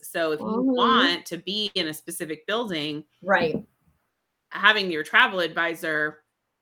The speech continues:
Speaker 1: you know, they can tell you, "Well, this type of room category is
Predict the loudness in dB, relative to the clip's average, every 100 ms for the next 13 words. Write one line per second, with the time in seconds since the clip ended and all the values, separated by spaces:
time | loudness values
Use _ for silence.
0 | _ _ -16 -8 -6 -2 -2 -2 -6 -4
1 | 2 2 2 0 -2 -2 -6 -8 -6 -2
2 | -2 -4 -14 -18 -8 -2 -2 -2 -8 -6
3 | -6 -6 -4 -6 -6 -6 -4 -4 -6